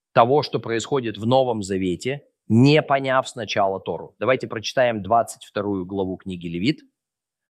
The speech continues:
Прочитайте всю двадцать вторую главу книги Левит. Эта глава в первую очередь посвящена объяснению обстоятельств, при которых священники не могут совершать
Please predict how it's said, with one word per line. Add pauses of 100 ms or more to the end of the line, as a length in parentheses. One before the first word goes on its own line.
Прочитайте
всю
двадцать
вторую
главу
книги
Левит. (640)
Эта
глава (640)
в
первую
очередь
посвящена (520)
объяснению
обстоятельств,
при
которых
священники
не
могут
совершать